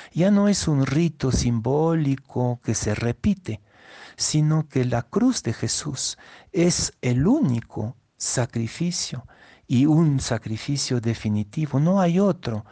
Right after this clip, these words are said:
Cuando nosotros cebre-, celebramos la Eucaristía, no es que repetimos algo del pasado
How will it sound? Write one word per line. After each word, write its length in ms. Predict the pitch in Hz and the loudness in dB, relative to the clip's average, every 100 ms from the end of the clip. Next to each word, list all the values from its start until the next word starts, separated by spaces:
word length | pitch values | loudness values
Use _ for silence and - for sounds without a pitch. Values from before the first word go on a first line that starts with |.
| - - - | -20 -16 -4
Cuando 260 | 120 127 | -2 0
nosotros 480 | 151 160 190 180 160 | -2 0 -2 -2 -2
cebre-, 400 | - 143 151 156 | -2 0 -2 -2
celebramos 680 | - 135 135 135 147 147 135 | -4 -2 -2 0 0 0 -2
la 80 | 127 | -2
Eucaristía, 760 | 120 - 117 107 - - 165 135 | -2 -2 -4 -4 -6 -4 -2 0
no 140 | 156 | 0
es 160 | 233 - | 0 0
que 120 | 123 | -2
repetimos 1300 | 117 113 147 165 - 139 139 320 151 110 107 - - - - - | -2 -2 0 0 0 -2 0 2 2 0 -2 -8 -10 -18 -20 -6
algo 420 | 135 143 123 123 | 0 2 2 0
del 200 | 113 110 | 0 -2
pasado 720 | - 110 - 143 123 113 110 | -2 -2 -2 -2 -2 -4 -10